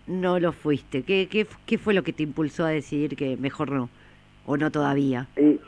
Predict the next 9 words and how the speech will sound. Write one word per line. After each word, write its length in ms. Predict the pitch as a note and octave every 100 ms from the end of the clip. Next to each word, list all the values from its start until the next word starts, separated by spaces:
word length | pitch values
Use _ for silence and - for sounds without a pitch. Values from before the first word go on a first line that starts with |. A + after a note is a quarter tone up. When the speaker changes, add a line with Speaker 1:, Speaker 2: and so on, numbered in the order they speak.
| - - -
Speaker 2:
mira, 340 | F3+ G3+ D#3+ C#3+
siempre, 280 | G#3+ G3 F#3+ -
siempre 260 | G#3 G#3+
fueron 280 | G3+ E3 D3
conversaciones 680 | D3 C#3 B2 B2+ D3 D3+ B2+
con 220 | A#2 A#2+
ella. 260 | A2+ A2 - - -
Speaker 1:
Sí. 220 | - F3 D3+
Speaker 2:
Eh, 440 | A2+ A2+ A2+ A2